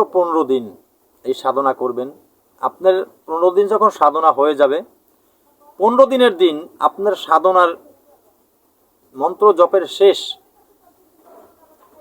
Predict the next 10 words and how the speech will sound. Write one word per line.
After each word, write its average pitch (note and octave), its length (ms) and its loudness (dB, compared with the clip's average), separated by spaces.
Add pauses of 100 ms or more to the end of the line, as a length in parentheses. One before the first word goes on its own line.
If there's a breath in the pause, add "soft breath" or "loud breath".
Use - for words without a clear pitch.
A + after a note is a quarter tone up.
(760)
মন্ত্র G3 360 2
জপের A#3+ 280 2 (100)
শেষ A#3+ 200 -2
পর্যায়ে C4+ 360 4
কিন্তু A3+ 300 2 (2500)
মা C3+ 180 -2 (180)
আপনার D3+ 320 -6
সামনে C3 220 -4 (120)
প্রকট A#2+ 320 -4
হবেন। G#2 260 -10